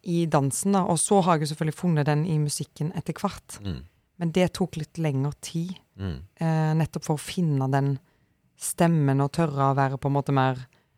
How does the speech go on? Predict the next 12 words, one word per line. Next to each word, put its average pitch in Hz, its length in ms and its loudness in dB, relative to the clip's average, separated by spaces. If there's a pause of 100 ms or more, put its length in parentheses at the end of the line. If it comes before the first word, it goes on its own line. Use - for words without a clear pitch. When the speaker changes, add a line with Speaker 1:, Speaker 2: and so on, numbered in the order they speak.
(220)
Speaker 1:
rampete 151 680 0
og 143 100 2
gå 147 200 4
litt 143 180 0
utenfor 139 560 -4
kanskje 143 300 -2
det 135 180 2
som 139 380 0 (440)
jeg 131 480 -2
visste 151 640 -2
om, 196 260 2
da. 120 100 -2